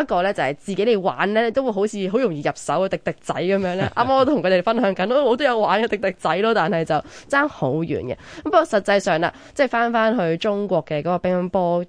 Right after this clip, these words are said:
Speaker 1: 隊嘅發展呢，就正如阿燕噉樣講，我係畀乒乓外交呢一樣嘢呢，其實都即係幾洗腦㗎。好似乒乓外交，跟住一跳就，哎，好犀利咯！噉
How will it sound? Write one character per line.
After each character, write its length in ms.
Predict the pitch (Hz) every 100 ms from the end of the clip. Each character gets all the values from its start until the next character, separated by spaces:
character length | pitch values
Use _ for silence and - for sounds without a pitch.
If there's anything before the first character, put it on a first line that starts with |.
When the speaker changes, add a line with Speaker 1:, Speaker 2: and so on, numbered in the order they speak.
| -
Speaker 1:
隊 100 | 135
嘅 260 | 135 170
發 180 | 165 143
展 200 | 143 135
呢， 100 | 151
就 120 | 170
正 220 | 170 185 180
如 60 |
阿 100 | 220
燕 120 | 202 185
噉 300 | 202 170 180
樣 160 | 214
講， 220 | 208 151 180 - - - - - -
我 140 | 269
係 140 | 294 240
畀 160 | 214
乒 200 | - 294
乓 220 | 294 294
外 160 | 240 180
交 240 | 170 202
呢 80 | 240
一 60 | 233
樣 260 | 226 180
嘢 200 | 147 143 151
呢， 100 | 180
其 160 | 156
實 100 | 147 156
都 340 | 226 226 233 - -
即 100 | -
係 140 | 262 202
幾 140 | 190
洗 120 | 233
腦 480 | 139 156 180 110 82 107
㗎。 80 | - _ - -
好 100 | 285
似 100 | 359
乒 140 | 247 277
乓 120 | 285
外 140 | 208 180
交， 200 | 220 233
跟 160 | 277
住 80 | 254
一 100 | 240
跳 260 | - 214 185
就， 80 | 185
哎， 140 | 208 370 -
好 220 | - 220
犀 140 | 294 302
利 240 | 311 240
咯！ 180 | 226 277
噉 220 | 214 208